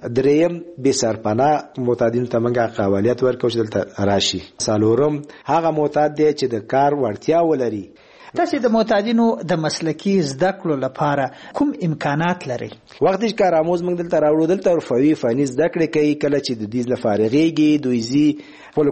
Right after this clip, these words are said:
Speaker 1: کورنیو سره یو ځای کېږي، بیا هلته دوکانونه جوړوي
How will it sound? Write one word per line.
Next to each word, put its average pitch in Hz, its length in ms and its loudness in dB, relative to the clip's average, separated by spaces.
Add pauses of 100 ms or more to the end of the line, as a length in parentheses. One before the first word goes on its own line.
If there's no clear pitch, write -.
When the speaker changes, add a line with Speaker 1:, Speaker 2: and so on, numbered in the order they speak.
Speaker 1:
کورنیو 120 400 2
سره 156 160 2
یو 151 100 2
ځای 147 180 0
کېږي، 147 340 0 (100)
بیا 107 140 0
هلته 151 440 2 (340)
دوکانونه 139 420 0 (100)
جوړوي 131 420 2